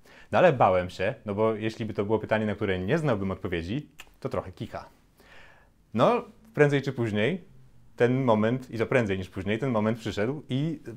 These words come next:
pa-, padło ze sali pierwsze pytanie do mnie. I przy-, cieszyłem się z dwóch powodów.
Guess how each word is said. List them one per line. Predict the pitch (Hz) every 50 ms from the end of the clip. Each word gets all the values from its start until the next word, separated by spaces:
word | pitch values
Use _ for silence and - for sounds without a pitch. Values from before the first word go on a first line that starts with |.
| - -
pa-, | 147 131 110 110 -
padło | - 127 120 104 95 92 - - - - - -
ze | - - - 107
sali | - - - - - - - 117 117 117 110 104
pierwsze | - 135 135 127 - 120
pytanie | 98 110 - 104 98 98 98 98 - - - - - - -
do | 110 120 104
mnie. | 92 90 87 - - - - - - - - - -
I | - 165 214 240 233 214 - - - - - _ _ - - - - - - 139 -
przy-, | - - 156 143
cieszyłem | - 151 147 - 185 175 156
się | - 139
z | 123
dwóch | 127 147 151 -
powodów. | - 131 104 90 85 82 82 - -